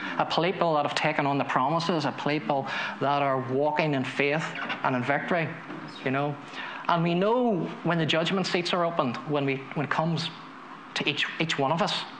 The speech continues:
I'm not responsible for Clifford's faith. He's not responsible for mine. Where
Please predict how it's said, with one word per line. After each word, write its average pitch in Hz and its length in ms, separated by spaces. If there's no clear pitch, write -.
I'm 185 200
not 185 120
responsible 143 440
for - 80
Clifford's - 320
faith. 160 260
He's 185 220
not 139 120
responsible 131 420
for 117 120
mine. 147 400
Where - 200